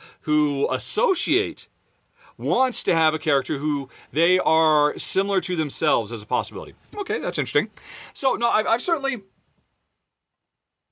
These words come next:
um, never really, uh, heard of this type of, I mean, I, I, I could certainly see it makes sense, this, this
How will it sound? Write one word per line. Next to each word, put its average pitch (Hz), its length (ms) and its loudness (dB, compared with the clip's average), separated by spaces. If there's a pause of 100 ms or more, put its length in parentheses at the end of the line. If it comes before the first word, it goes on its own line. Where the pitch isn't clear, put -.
(800)
um, 175 420 2
never 208 420 0
really, 233 460 2
uh, 202 300 2 (880)
heard 160 680 0
of 135 480 0
this 190 520 0 (520)
type 151 540 0 (760)
of, 143 640 2 (320)
I 208 60 4
mean, 269 100 2
I, 262 320 2
I, 233 60 4
I 320 40 0
could 415 140 0
certainly 254 260 0
see 196 180 0
it 175 60 2
makes 143 220 0
sense, 113 260 -4
this, 139 160 -2
this 147 240 0